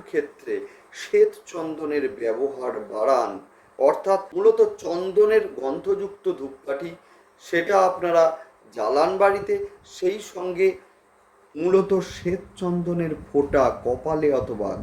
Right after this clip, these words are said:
গলায় আপনারা ধারণ করুন, দুর্দান্ত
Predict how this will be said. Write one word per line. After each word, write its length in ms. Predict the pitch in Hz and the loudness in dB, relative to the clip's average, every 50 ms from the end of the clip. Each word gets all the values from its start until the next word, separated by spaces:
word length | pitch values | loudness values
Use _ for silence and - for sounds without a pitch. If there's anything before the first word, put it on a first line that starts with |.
| 107 | 0
গলায় 420 | 117 123 139 156 147 131 113 95 - - - - - - - - | 2 4 4 4 4 4 2 0 -4 -8 -14 -20 -20 -20 -16 -8
আপনারা 520 | - 117 120 - 139 139 143 143 143 151 165 175 180 170 - - - - - - _ _ - - - _ - - - - 101 95 87 | -6 -6 -4 -2 -2 -2 0 2 2 2 2 2 0 -6 -12 -18 -20 -20 -20 -20 _ _ -20 -20 -20 _ -20 -20 -20 -18 -18 -14 -6
ধারণ 340 | 87 123 131 139 147 151 147 143 131 | -4 -2 2 4 4 4 2 2 -2
করুন, 320 | 135 131 120 113 113 110 107 104 104 113 | -2 -4 -4 -4 -4 -6 -8 -8 -8 -6
দুর্দান্ত 580 | 127 135 135 123 - 131 123 120 117 113 113 | -6 -6 -6 -8 -8 -6 -6 -6 -6 -6 -4